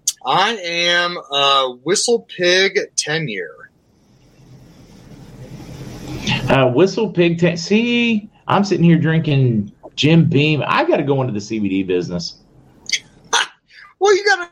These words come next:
Speaker 1: understand, too, I don't drink that much. Um, like, one bottle will last me probably three, four months. You know?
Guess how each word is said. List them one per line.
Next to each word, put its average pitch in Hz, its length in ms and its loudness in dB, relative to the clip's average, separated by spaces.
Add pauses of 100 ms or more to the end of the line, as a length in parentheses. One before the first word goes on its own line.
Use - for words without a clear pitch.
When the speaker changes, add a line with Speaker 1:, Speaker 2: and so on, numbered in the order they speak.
(140)
Speaker 1:
understand, 302 360 0
too, 269 160 0
I 262 120 -4
don't 302 220 -6
drink 180 460 -2
that - 240 -2
much. - 500 -4 (380)
Um, 170 360 0
like, 180 240 -6
one 214 280 -4
bottle 196 360 -4
will 139 220 -4
last 139 320 -4
me 143 100 -6
probably 143 520 -2
three, 147 260 -4
four 135 240 0
months. 165 640 -2 (1000)
You 143 120 2
know? 143 320 0